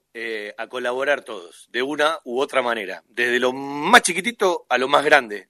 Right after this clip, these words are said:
desde los que pueden y habitualmente tenemos lo justo y lo necesario, seguramente a eso no hay que decirle nada,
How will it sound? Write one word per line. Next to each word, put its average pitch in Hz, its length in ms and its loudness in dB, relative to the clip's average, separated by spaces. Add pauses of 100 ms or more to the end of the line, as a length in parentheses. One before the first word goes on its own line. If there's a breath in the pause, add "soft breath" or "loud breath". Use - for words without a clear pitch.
desde 117 320 -8
los 123 220 -10
que 143 160 -4
pueden 233 560 -2 (100)
y 120 560 -16 (440)
habitualmente 151 960 -2 (320 soft breath)
tenemos 160 320 0
lo 143 80 4
justo 202 280 -4
y - 20 -6
lo 135 100 0
necesario, 135 680 0 (640 soft breath)
seguramente 175 840 0
a 170 100 6
eso 208 200 -2
no 165 80 -4
hay 175 80 -2
que 156 80 2
decirle 147 320 -2
nada, 98 260 -6